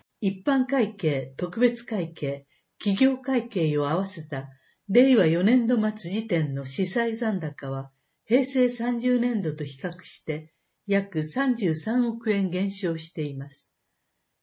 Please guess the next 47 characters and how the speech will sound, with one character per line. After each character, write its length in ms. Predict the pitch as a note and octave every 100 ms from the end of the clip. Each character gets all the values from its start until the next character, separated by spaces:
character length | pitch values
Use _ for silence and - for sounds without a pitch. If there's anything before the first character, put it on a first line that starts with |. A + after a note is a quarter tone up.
| _
今 240 | A#3 A3
後 120 | G3+ F#3
も 240 | F3+ F3+ -
過 140 | B3+
度 120 | C4
に 200 | G#3 E3
依 40 | E3
存 240 | G#3+ A#3+
す 160 | - A#3
る 100 | A3+
こ 120 | A#3
と 120 | A#3
が 120 | E3
な 180 | D3+ F#3
い 100 | D#3+
よ 280 | D3 C#3 -
う、 0 | _ _ _ _ -
計 180 | A#3 B3
画 140 | C4+
的 340 | - A3+ A3+
な 160 | G#3 G3+
借 240 | G3 G3
り 120 | F#3+ F3+
入 40 |
れ 260 | D#3+ D#3+ _ _ _ -
及 200 | A3+ F#3
び 140 | D3+
返 200 | C3+ A3 A3+
済 340 | A#3+ G#3 F#3+
を 160 | F3+ E3+
行 160 | F3+
い、 340 | E3 D3+ D3+ _ _ _ _ _
効 220 | B3 C4
果 140 | - A3+
的 300 | A3+ A3+ G3+
に 100 | G3
市 220 | - B3
債 340 | C4+ G#3+ D3+
を 60 | C3
活 340 | D3+ - G3
用 160 | G3 F3
し 160 | -
て 100 | F3
い 100 | D#3+
き 120 | D#3+ C#3+
ま 160 | C#3+
す。 240 | - -